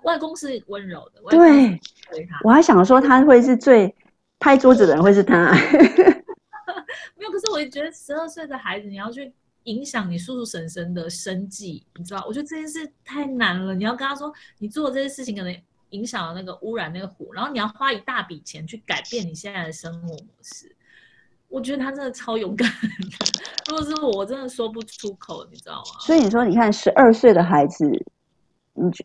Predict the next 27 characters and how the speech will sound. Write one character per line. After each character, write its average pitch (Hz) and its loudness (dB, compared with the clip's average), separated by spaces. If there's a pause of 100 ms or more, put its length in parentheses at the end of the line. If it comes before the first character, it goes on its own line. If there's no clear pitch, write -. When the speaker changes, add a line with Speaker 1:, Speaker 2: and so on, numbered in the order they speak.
Speaker 2:
他 302 2
能 220 6
够 208 6
做 185 2
的 110 0
其 - 0
实 175 -2
很 175 -2 (140)
多 92 0
事。 - -10 (720)
Speaker 1:
嗯。 175 -16 (220)
Speaker 2:
所 302 2
以 330 6
我 247 8
觉 180 6
得 196 4
他 247 4
这 247 4
个 226 8
作 190 4
者 - -4
背 220 4
后 208 2
的 156 0
儿 - 0
童 160 0
观， 156 0